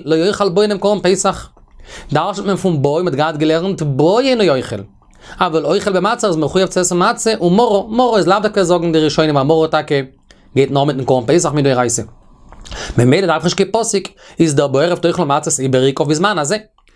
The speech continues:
ווי דאך וואס טייט אויף צריקה וואכע ביי יעקב. כתיב באיי וכתיב ביים, דארף האבן איין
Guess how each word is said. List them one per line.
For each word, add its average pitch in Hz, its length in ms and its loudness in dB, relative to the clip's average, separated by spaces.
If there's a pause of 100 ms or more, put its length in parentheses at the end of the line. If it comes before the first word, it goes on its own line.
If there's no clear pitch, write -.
(200)
ווי 160 340 4
דאך 147 260 2
וואס 156 160 2
טייט 156 280 -2
אויף 143 120 -4
צריקה 160 220 -2
וואכע 139 240 -2
ביי 131 120 -4
יעקב. 123 380 -4 (540)
כתיב 214 380 4
באיי 135 480 -2
וכתיב 196 320 -2
ביים, 226 220 0
דארף 208 200 2
האבן 202 140 0
איין 208 200 0